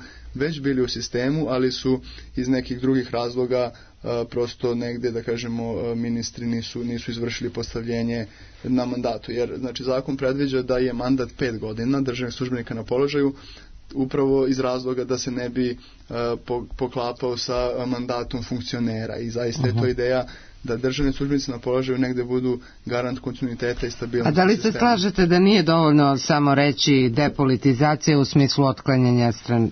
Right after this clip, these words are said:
Speaker 3: strančarenja, da se tako izrazim, već mnogo više?
Speaker 1: E, svakako, da. E, mi kada govorimo o toj depolitizaciji i, i negde, to je zaista pojam koji se već, e, od dve hiljade četvrte godine, kada je
Speaker 3: Aha.
Speaker 1: prva strategija usvojena u Srbiji za reformu državne uprave,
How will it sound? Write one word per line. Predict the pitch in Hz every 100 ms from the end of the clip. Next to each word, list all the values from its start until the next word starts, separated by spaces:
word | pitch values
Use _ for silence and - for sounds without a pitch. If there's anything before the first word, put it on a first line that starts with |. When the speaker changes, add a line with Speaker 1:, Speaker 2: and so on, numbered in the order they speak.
| - 135
Speaker 3:
strančarenja, | 110 - 127 117 - 139 123 123 117 98
da | 90
se | 95 101
tako | 107 107 113
izrazim, | 101 104 104 87 98 98
već | 101 - - _ -
mnogo | 117 117 107
više? | 101 101 - - - - - -
Speaker 1:
E, | 131 131
svakako, | 151 151 135 - 110
da. | 113 - - - -
E, | 117 120 123 123 143
mi | 143
kada | 156
govorimo | 143 147 165 165 160 139
o | 139 135
toj | 135 - 139
depolitizaciji | 139 135 131 127 131 135 - 131
i, | 120 123 120 117
i | 123
negde, | 127 131 131 127 113 110 -
to | 131
je |
zaista | 131 139 - 135
pojam | 143 143 139
koji | 143 143
se | - 143 131 - _ -
već, | 135 143 139 - 123
e, | 123 123 123 120 -
od | - 127
dve | 135
hiljade | 131 139 135
četvrte | 131 139 131
godine, | 123 123 123 117
kada | 120 117
je | 139
Speaker 3:
Aha. | 131
Speaker 1:
prva | 135 127
strategija | - 127 127 117 110
usvojena | 110 - 92 104 113
u |
Srbiji | 110 110 107 110
za | 113
reformu | 113 - 110 110
državne | 117 120 123
uprave, | 135 151 151